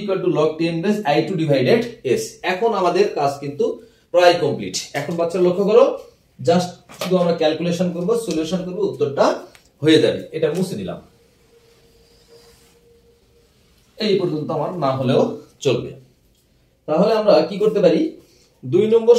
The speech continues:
সমীকরণ থেকে, বাচ্চারা দেখো, এক নম্বর সমীকরণটা বিয়োগ করে পাই। কি? দুই নং, দুই নং সমীকরণ থেকে, দুই নং সমীকরণ থেকে এক নং সমীকরণ,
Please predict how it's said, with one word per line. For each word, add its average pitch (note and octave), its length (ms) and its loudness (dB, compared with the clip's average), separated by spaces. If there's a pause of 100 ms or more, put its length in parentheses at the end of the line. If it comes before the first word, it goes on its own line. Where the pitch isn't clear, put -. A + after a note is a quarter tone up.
সমীকরণ F#3 500 0
থেকে, F3 200 -2
বাচ্চারা D3+ 280 0
দেখো, E3+ 220 -4
এক D#3+ 140 -2
নম্বর D3 220 -6
সমীকরণটা C3 500 -8
বিয়োগ C#3 240 -2
করে F#2+ 160 -6
পাই। D2 120 -14 (440)
কি? D#3 100 -6 (220)
দুই D#3+ 140 0 (120)
নং, G#3+ 180 0 (1700)
দুই D#3 320 -2 (120)
নং G3+ 120 -2 (160)
সমীকরণ D#3+ 540 -4 (180)
থেকে, E3+ 280 2 (1300)
দুই D3+ 200 -4
নং F#3 120 -2 (160)
সমীকরণ E3 560 -2 (240)
থেকে E3 320 2 (2500)
এক - 80 -2 (280)
নং G#3+ 160 0 (220)
সমীকরণ, D#3 640 -4